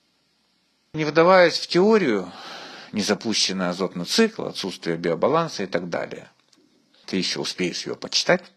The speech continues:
В качестве реанимации аквариума нужно делать следующее.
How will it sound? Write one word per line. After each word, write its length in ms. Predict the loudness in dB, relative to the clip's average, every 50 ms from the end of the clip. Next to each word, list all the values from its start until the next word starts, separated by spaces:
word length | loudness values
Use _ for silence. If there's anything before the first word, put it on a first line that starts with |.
| _ _ _ _ _ _ -20 -20 -20 _ _ _ _ _ _
В 80 | -4
качестве 400 | 2 2 2 2 2 -2 -2 0
реанимации 600 | 2 2 0 0 -2 -2 -2 -4 -4 -4 -2 -2 -2
аквариума 540 | -2 2 2 2 2 2 0 -4 -4 -6
нужно 300 | -4 -4 -4 -2 -2 -2
делать 300 | 0 2 2 2 2 0
следующее. 840 | 0 -4 -2 -2 -2 -2 -2 -6 -10 -6 -6 -6 -6 -6 -10 -16 -20